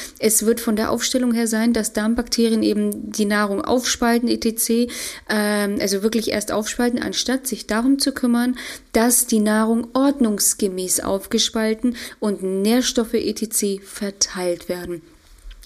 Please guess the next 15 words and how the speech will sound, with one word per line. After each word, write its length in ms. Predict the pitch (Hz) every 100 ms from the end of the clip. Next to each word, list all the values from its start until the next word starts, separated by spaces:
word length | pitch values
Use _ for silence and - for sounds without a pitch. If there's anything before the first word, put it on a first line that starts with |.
| -
Und 120 | 214
das 160 | 202
ist 240 | 247 240 - - - -
ein 240 | 202 214 196
super 720 | - 277 311 311 269 220 208
wichtiger, 680 | 277 277 - 220 208 202 -
ähm, 180 | 196 185
Baustein. 460 | 277 311 - 202
Also 180 | 190 190
es 200 | 208 -
gibt 160 | 214 -
Studien, 600 | - 294 302 214 214 233 - - -
die 140 | 214
haben 140 | 208 202
herausgefunden, 800 | 196 226 233 254 - 269 285